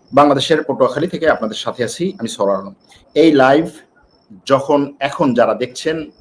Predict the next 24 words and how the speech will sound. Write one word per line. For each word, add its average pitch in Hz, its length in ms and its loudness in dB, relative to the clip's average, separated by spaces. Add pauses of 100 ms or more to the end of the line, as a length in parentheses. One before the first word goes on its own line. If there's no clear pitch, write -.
(120)
এবং 127 360 2 (160)
পরবর্তীতে 156 560 0 (280)
এই 143 160 0
লাইভকে 120 460 -2
ভিডিও 131 320 2
আকারে 107 260 2
যারা 107 200 -4
দেখবেন, 165 500 -4 (180)
বিশ্বের 156 580 -8
যে 226 120 -4
যে 175 140 -2
প্রান্ত 123 320 -6
থেকেই 170 340 -8
হন 123 200 -4
না 98 100 -14
কেন, 120 180 -8 (500)
সবাইকে 135 680 0 (480)
অসংখ্য 131 460 -6
ধন্যবাদ, 165 440 2 (140)
অগ্রিম 131 320 -6
ধন্যবাদ 165 340 0
এবং 123 160 -2
সাদর 107 240 -12
সম্ভাষণ। 110 420 -12